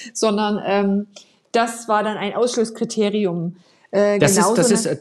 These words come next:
Speaker 2: ganz wichtig. Also Kopf, Hals, Hände, äh, ist ein absolutes Ausschlusskriterium. Also da wird,
Speaker 1: Ja.
Speaker 2: gibt's auch keinen Spielraum. Wenn dort Tattoos vorhanden sind,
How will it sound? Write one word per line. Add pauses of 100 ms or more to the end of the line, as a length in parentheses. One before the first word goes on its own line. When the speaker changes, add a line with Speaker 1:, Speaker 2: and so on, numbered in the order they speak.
Speaker 2:
ganz
wichtig.
Also
Kopf, (140)
Hals, (160)
Hände, (300)
äh,
ist
ein
absolutes
Ausschlusskriterium.
Also
da
wird,
Speaker 1:
Ja.
Speaker 2:
gibt's
auch
keinen (340)
Spielraum.
Wenn
dort
Tattoos
vorhanden
sind,